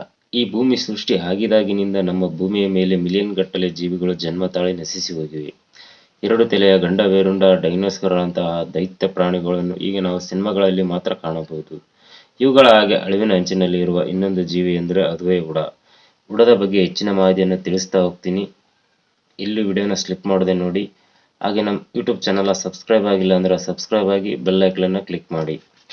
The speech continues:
ಉಡ ಒಂದು ವಿಸ್ಮಯಕಾರಿ ಜೀವಿ. ಇದನ್ನು ಇಂಗ್ಲಿಷ್ನಲ್ಲಿ ಮೊನೊಟೊರಸ್ ಲೆಜರ್ಡ್ ಎಂದು ಕರೆಯುತ್ತಾರೆ.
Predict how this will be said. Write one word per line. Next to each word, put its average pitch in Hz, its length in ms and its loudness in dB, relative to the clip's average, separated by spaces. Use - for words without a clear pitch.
ಉಡ 123 80 6
ಒಂದು 117 500 8
ವಿಸ್ಮಯಕಾರಿ 101 1000 0
ಜೀವಿ. 82 440 -6
ಇದನ್ನು 120 280 4
ಇಂಗ್ಲಿಷ್ನಲ್ಲಿ 113 600 0
ಮೊನೊಟೊರಸ್ 107 840 2
ಲೆಜರ್ಡ್ 101 400 0
ಎಂದು 101 240 -4
ಕರೆಯುತ್ತಾರೆ. 85 720 -2